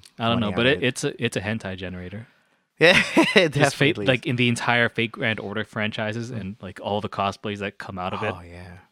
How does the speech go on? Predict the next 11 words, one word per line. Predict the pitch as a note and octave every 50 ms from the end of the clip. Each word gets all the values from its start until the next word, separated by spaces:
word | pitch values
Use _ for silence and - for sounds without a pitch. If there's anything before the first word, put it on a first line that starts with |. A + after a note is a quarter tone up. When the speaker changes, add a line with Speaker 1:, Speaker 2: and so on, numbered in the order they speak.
| _ _ _ _ _ _ _ _ _ _ -
Speaker 2:
Dude, | D3+ C3 A2+ A2 _ _
oh, | - C#3+ C#3 B2+ A2
man, | G2 G#2 G#2+ G#2 G2
I | G2 A#2
think | C#3 D#3+ E3 E3
I |
saw | C3 - G#2+ A2+
a | A2+
couple | - - A2 - - G#2 F#2+
of, | F#2 F2+ - -
uh, | F2+ F2+ F2+ F#2